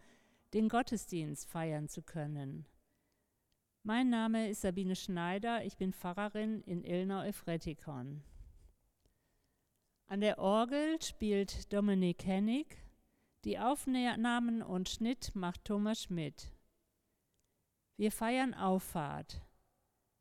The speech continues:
Wir können uns noch so sehr anstrengen, wir können heute weder auffahren noch abfahren, weder Kopf stehen noch alles auf den Kopf stellen.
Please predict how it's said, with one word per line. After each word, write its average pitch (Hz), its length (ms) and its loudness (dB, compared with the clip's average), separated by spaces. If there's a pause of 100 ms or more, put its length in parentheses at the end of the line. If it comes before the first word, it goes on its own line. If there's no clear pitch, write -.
(640)
Wir 220 80 0
können 285 240 4
uns 269 280 2
noch 285 200 0
so 277 200 -2
sehr 226 260 0
anstrengen, 190 840 0 (600)
wir 196 180 2
können 226 500 2
heute 214 460 2
weder 180 360 0
auffahren 240 1000 0 (140)
noch 175 260 0
abfahren, 233 1000 -2 (520)
weder 214 260 4
Kopf 277 300 0
stehen 262 640 0
noch 220 160 0
alles 226 320 2
auf 220 160 -2
den 220 220 -4
Kopf 254 260 0
stellen. 156 680 -2